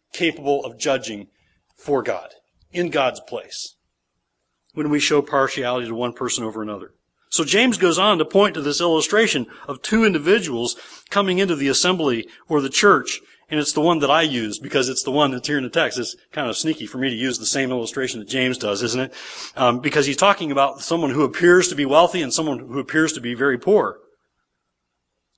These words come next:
And here is this wealthy person who comes into the church or the, has the appearance of wealth, and,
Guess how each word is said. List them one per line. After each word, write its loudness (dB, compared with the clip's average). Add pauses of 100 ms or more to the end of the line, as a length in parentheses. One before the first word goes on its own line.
(160)
And -4
here 6
is 2
this 4 (340)
wealthy 4
person 0 (260)
who -2
comes 0
into -4
the -12
church -2
or -2
the, -4
has 0
the -4
appearance 2
of -8
wealth, 2
and, -8